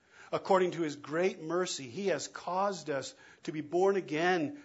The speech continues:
to a living hope through the resurrection of Jesus Christ from the dead, to an inheritance that is imperishable, undefiled, and unfading, kept in heaven for you,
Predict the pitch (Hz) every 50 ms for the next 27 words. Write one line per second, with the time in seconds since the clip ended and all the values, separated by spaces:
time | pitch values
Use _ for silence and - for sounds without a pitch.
0 | - - - 165 156 156 156 156 160 180 208 214 208 220 196 170 139 - - 196
1 | 202 180 151 - - - - - _ - 180 165 151 160 156 151 175 196 185 190
2 | 208 190 185 185 180 - - 180 160 143 139 - 151 170 190 175 175 165 - -
3 | - - 175 175 175 175 175 - - - 160 151 147 143 143 151 170 185 165 139
4 | - - - - - - _ - 202 214 - 180 180 175 170 160 160 143 - -
5 | 180 208 240 262 269 220 - - - - 139 117 123 - - - - _ - -
6 | - - _ - 165 170 180 185 180 - - 214 233 262 247 - - - 226 233
7 | 247 262 233 175 - - 160 135 127 135 123 113 - - - - _ 175 196 233
8 | 240 214 190 165 - - - 185 180 185 196 190 170 156 151 - 143 139 143 143
9 | 160 170 185 190 185 175 - - - 160 165 175 180 160 139 131 110 - - -
10 | - _ - - 185 202 220 - - - 226 233 214 180 - - - 165 156 147
11 | 156 165 190 190 - - _ _ _ _ _ - - - 214 214 202 220 262 277
12 | 254 156 117 113